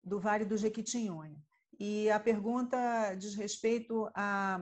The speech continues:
performance dos produtos mineiros da cadeia de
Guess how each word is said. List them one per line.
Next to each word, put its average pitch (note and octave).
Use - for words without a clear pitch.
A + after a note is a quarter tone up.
performance B3+
dos A3
produtos A3+
mineiros A3
da G3+
cadeia G3+
de F#3